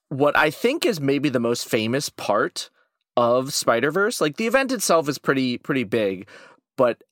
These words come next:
Edge of Spider-Verse, these five issues, I think really capture the comic book reading pe-, population's imagination in a way that is very rare.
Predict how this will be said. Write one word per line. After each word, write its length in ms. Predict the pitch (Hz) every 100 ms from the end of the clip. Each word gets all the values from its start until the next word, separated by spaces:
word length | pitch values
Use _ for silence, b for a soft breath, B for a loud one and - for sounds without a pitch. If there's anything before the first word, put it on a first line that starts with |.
| _ _ _ -
Edge 260 | 175 190 214
of 120 | 180
Spider-Verse, 1080 | - 143 147 131 101 104 90 - - - - b b b _ 120
these 300 | 139 165 -
five 300 | 160 139 120
issues, 800 | 120 - 170 180 190 202 - - b b _ 127
I 100 | 135
think 220 | 139 123
really 460 | 117 156 196 196
capture 680 | - 156 131 135 - 131 117
the 100 | 104 104
comic 480 | 120 110 110 110
book 480 | - 110 - - - _ -
reading 540 | 117 123 120 113 113
pe-, 160 | 110 - -
population's 680 | 139 123 117 113 - 117 104
imagination 720 | 104 107 107 107 113 - 139
in 120 | 113 110
a 60 |
way 380 | 104 104 104 101
that 540 | 107 98 95 - - b b b b b b b -
is 160 | 139 113
very 320 | 151 151 127
rare. 340 | 104 82 62